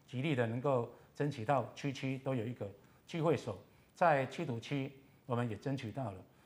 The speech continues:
呃，目前我跟庄议员在安乐区也极力的在我们的道伦，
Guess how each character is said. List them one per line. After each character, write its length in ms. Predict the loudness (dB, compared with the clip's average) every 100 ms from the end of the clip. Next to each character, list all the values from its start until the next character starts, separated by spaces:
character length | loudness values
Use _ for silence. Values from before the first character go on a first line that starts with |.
| -6
呃， 160 | 0 2
目 120 | 2
前 320 | 0 0 0 -6 -16 -20 -6
我 120 | -2
跟 340 | 0 0 -2 2
庄 180 | 2
议 140 | 2 2
员 260 | 0 -2 -2
在 240 | 2 2 2
安 120 | 0
乐 100 | 0
区 400 | -2 -4 -4 -6 -16 -20 _ 0
也 200 | 2 2
极 180 | -2 -2
力 140 | 0
的 160 | 0 -2 -6 -20 -20 -8
在 420 | 2 4 6 4 -2 -6
我 100 | -4
们 160 | 0
的 160 | 0 0
道 280 | 2 2 4
伦， 260 | 0 -2